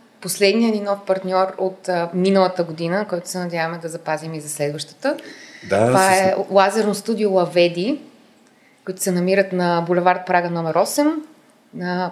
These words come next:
Speaker 1: пър-, така, първи ъгъл след петте кюшета и са страхотни. Ето, аз пък там съм ходила на живо вече няколко пъти.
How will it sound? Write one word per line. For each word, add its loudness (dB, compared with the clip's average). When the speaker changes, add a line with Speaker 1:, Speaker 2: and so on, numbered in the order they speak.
Speaker 1:
пър-, 2
така, 0
първи 4
ъгъл 6
след 0
петте 0
кюшета -2
и 2
са -4
страхотни. 0
Ето, 2
аз 2
пък -8
там 0
съм -8
ходила -2
на -4
живо -4
вече -2
няколко -8
пъти. -4